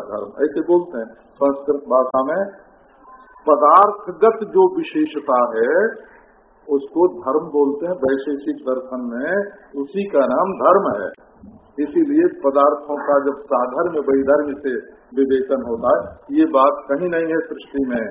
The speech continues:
दुनिया के दूसरे किसी मजहब में नहीं है।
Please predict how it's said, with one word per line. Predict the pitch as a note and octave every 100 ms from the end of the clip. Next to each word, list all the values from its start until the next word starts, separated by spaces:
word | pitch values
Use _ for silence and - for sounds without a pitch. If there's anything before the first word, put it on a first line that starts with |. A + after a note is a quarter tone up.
| - - _ _ G#2
दुनिया | C3+ E3+ F3+ E3+ E3+
के | D#3 C#3
दूसरे | D3 D3+ D#3+ D#3+ -
किसी | C3 - E3 C#3+
मजहब | A2+ A2 D3+ F#3+ D#3
में | C#3+
नहीं | A#2 A2
है। | G#2